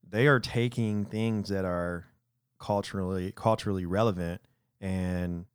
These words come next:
using them to sort of boost themselves. And I think it's smart for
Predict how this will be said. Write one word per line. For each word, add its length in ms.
using 340
them 180
to 160
sort 240
of 160
boost 320
themselves. 840
And 380
I 140
think 260
it's 160
smart 580
for 500